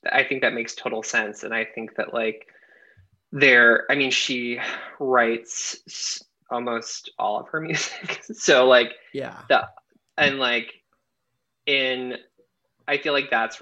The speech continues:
Speaker 1: that comes through, s-, particularly in the under rug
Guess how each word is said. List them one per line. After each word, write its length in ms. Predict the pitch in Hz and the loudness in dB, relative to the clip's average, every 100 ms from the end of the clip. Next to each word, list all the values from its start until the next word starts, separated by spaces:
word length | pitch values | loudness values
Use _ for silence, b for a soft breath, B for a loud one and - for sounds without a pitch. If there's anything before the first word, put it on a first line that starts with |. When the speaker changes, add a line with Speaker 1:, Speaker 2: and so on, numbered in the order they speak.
| 127 | -8
Speaker 1:
that 180 | 127 113 - | -6 -6 -6
comes 280 | 127 117 95 | -6 -6 -10
through, 400 | 117 113 113 117 | -6 -2 -2 -4
s-, 160 | - - _ _ _ _ - | -10 -18 _ _ _ _ -8
particularly 680 | 127 120 - 131 131 127 | -6 -8 -6 -4 -2 -2
in 340 | 120 117 117 117 | -4 -4 -4 -2
the 160 | 117 - | -2 -2
under 240 | 120 117 | -2 0
rug 340 | 113 110 104 | 2 2 0